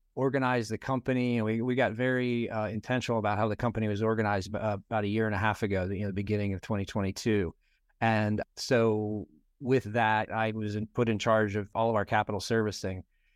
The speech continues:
And so with that is, you know, the marketing, and started learning about cold outreach and not just, you know, starting with our little small group of friends, you know, warm friends and family, 'cause that group is gonna get exhausted real quick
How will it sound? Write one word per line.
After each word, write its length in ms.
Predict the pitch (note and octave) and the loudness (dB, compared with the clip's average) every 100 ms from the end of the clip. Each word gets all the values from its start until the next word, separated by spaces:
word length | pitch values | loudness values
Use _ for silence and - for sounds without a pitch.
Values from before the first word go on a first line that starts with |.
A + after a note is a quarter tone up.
| _ - | _ -6
And 180 | A2+ G#2+ | -2 -2
so 260 | - A#2 G#2+ | 0 2 2
with 240 | G#2+ G2 | 2 2
that 400 | C3+ D#3 A#2+ A2+ | 2 4 2 0
is, 460 | A#2+ A#2 A2 G#2+ - | -2 -4 -4 -8 -10
you 100 | - | -4
know, 80 | A#2 | -2
the 80 | G#2+ | 0
marketing, 680 | A#2 C#3 - A2 F#2+ F#2 F2 | 2 0 0 -4 -4 -8 -6
and 180 | A2+ G#2 | -6 -8
started 480 | - - B2+ B2+ | -10 -2 0 0
learning 300 | B2 C3+ C#3 | 0 0 0
about 260 | B2 A#2 G#2+ | 0 0 0
cold 300 | - D3 C#3+ | -2 0 2
outreach 640 | B2+ C3+ - A2+ G#2 - - _ _ _ _ | 2 2 0 -4 -6 -10 -16 _ _ _ _
and 340 | A#2 A2+ A2 A2+ | -2 0 0 0
not 200 | B2 A2+ | 0 0
just, 360 | B2+ A2+ - | -2 -2 -2
you 80 | B2 | -2
know, 100 | A2 | 0
starting 420 | G#2+ - B2 A#2+ | -2 2 2 4
with 160 | A#2+ A2 | 0 0
our 180 | A2+ A2 | 0 0
little 420 | A#2 A2+ A2 G#2+ | 0 0 -2 -6
small 520 | - B2 A#2 A2 G#2 - _ _ _ _ _ | -8 -2 0 2 -2 -8 _ _ _ _ _
group 200 | B2+ A#2 | -2 -2
of 160 | G#2+ G2+ | -2 -6
friends, 480 | - A#2+ A2+ A2+ A2 | -2 0 2 0 0
you 60 | A2 | -2
know, 60 | |
warm 420 | G#2+ A#2 A2+ A2+ G#2+ _ _ _ _ | 0 -2 0 -2 -6 _ _ _ _
friends 220 | - A#2+ G#2+ | -2 -2 -2
and 120 | G#2+ | 0
family, 400 | D#3 F3 C3+ A#2+ | 2 2 2 0
'cause 240 | A#2 A2+ | -2 -2
that 260 | A#2 B2+ A#2 | 2 2 2
group 240 | B2 A#2 | -2 -2
is 80 | A2+ | -4
gonna 200 | A2+ A2 | -4 -2
get 140 | A2 | 0
exhausted 580 | G#2+ G2+ A2+ A#2+ - G2+ | -2 0 2 0 0 -6
real 400 | F#2+ A2+ D#3+ G#3+ | -4 -2 2 2
quick 320 | A3 D#3 A2 | 2 0 0